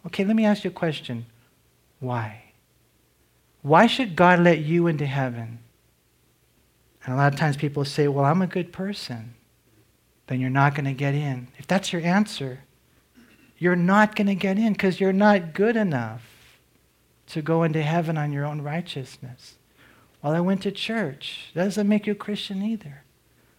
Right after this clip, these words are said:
right? What makes you a Christian is admitting you've sinned, and what you do is you confess Jesus Christ as your Lord and Savior. "He died for me on the cross, he rose again. I believe."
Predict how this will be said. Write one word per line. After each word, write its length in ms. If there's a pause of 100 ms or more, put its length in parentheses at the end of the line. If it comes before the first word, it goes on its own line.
(160)
right? 340 (840)
What 140
makes 320
you 80
a 20
Christian 760 (520)
is 180
admitting 480
you've 200
sinned, 600 (1000)
and 200
what 200
you 60
do 280
is 220
you 220
confess 640
Jesus 440
Christ 760 (600)
as 160
your 120
Lord 240
and 120
Savior. 360
"He 140
died 280
for 100
me 120
on 80
the 100
cross, 380
he 100
rose 280
again. 480 (600)
I 140
believe." 480